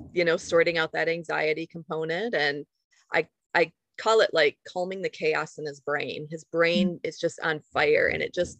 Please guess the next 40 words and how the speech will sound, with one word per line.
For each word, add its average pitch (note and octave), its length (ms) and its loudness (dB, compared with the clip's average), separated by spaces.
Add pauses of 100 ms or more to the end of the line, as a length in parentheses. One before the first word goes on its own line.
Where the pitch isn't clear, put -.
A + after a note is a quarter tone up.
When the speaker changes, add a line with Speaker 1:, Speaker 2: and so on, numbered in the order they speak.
Speaker 1:
calms F#3+ 600 -4
that F3 200 0
down D3+ 300 0
a D#3+ 60 -2
little F#2 220 0
bit. D#2 380 -2
And D#3 240 -2 (300)
we've D3+ 160 -4
seen D3+ 200 -2
so D#3+ 120 -4
many D#3 160 0
more D3+ 300 -4
words. F3+ 580 2 (420)
Have E3+ 160 2
you F3+ 120 -2
guys F#3 240 6
seen F3 260 -2
words E3+ 440 0
with F#3 160 -2
Cooper F3+ 540 0 (340)
Speaker 2:
Oh, E4 100 10
Speaker 1:
because - 0 -
of E4 60 10
Speaker 2:
yes. E4 180 8
He - 140 2
had, A#3+ 160 6
Speaker 1:
meds, - 140 0
Speaker 2:
he D#4 60 8
had C#4 80 8
Speaker 1:
or, A#3 40 6
Speaker 2:
none. C4+ 260 8
Speaker 1:
okay. F3 100 0 (200)
Speaker 2:
Now B3 180 8
he C4+ 60 8
has, B3 120 8
what, A3+ 140 6
twenty-five G#3+ 540 6
words? F#3+ 360 6 (360)
Speaker 1:
Okay. E3 400 2
Speaker 2:
And C4+ 240 8